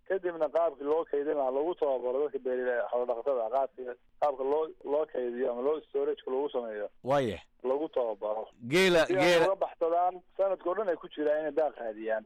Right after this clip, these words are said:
Speaker 2: Waayahay, geela, geela maxaa laga yeelayaa? Ilaa geelu dhir buu daaqaa, caws ma daaqee.
Speaker 1: Geela iyo lo'da kulli waxay daa-, cawska tu-, tusaale ahaan waxaan soo qaadanayaaye. Calafka xoolaha oo ay cunaan oo dhan baan ka, baan ka hadlayaa. Geel iyo lo iyo ari ma kala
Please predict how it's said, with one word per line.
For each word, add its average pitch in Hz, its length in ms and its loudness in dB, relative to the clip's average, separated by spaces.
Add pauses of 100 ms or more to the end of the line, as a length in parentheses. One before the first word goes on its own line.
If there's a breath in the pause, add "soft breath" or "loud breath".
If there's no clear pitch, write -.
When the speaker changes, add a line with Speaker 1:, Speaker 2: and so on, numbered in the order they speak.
(100)
Speaker 2:
Waayahay, 135 420 4
geela, 175 300 4 (100)
geela 180 300 4
maxaa 165 260 2
laga 170 160 4
yeelayaa? 139 560 4
Ilaa 120 180 2
geelu 143 420 2 (200)
dhir 143 240 -2
buu 131 160 -2
daaqaa, 113 440 4 (100)
caws 123 260 2
ma 131 40 -2
daaqee. 113 420 0 (100)
Speaker 1:
Geela 196 400 0
iyo 160 240 0
lo'da 170 480 0
kulli 202 320 -2
waxay 170 240 -2
daa-, 147 300 0
cawska 165 320 -2
tu-, 147 340 -14
tusaale 147 300 2
ahaan 165 140 2
waxaan 160 140 0
soo 160 140 0
qaadanayaaye. 143 560 2 (160)
Calafka 170 400 2
xoolaha 151 400 2
oo 147 160 2
ay 135 160 0
cunaan 156 240 2
oo 156 80 -2
dhan 160 140 -4
baan 135 200 0
ka, 135 100 -10
baan 127 200 0
ka 139 160 -2
hadlayaa. 107 480 -4
Geel 135 220 0
iyo 127 100 -2
lo 135 160 0
iyo 127 120 -2
ari 127 140 -2
ma 127 100 -6
kala 113 180 -2